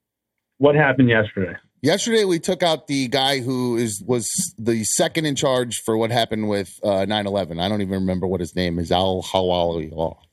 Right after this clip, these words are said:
Speaker 1: I
Speaker 2: Whatever.
Speaker 1: think his name was, uh, Dick Cheney. I believe his name was
Speaker 2: Oh.
Speaker 1: Dick Cheney. Yes.
Speaker 2: Okay. Uh, but no, you, you're missing the point, though. The C I A,
Speaker 1: What is the
Speaker 2: not
Speaker 1: point?
Speaker 2: the Army, the C I A, not the Army. The C I A actually took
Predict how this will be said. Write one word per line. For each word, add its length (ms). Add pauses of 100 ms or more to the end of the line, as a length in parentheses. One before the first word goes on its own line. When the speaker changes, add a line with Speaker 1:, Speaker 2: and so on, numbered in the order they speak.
(360)
Speaker 1:
I 480
Speaker 2:
Whatever. 100
Speaker 1:
think 140
his 180
name 220
was, 220
uh, 180
Dick 260
Cheney. 560
I 60
believe 320
his 100
name 200
was 280
Speaker 2:
Oh. 120
Speaker 1:
Dick 100
Cheney. 340
Yes. 340
Speaker 2:
Okay. 440
Uh, 360
but 200
no, 320
you, 220
you're 160
missing 260
the 80
point, 300
though. 240 (560)
The 120
C 320
I 140
A, 360
Speaker 1:
What 120
is 80
the 80
Speaker 2:
not 140
Speaker 1:
point? 120
Speaker 2:
the 60
Army, 360
the 100
C 180
I 140
A, 240
not 220
the 80
Army. 280
The 140
C 280
I 140
A 240
actually 420
took 300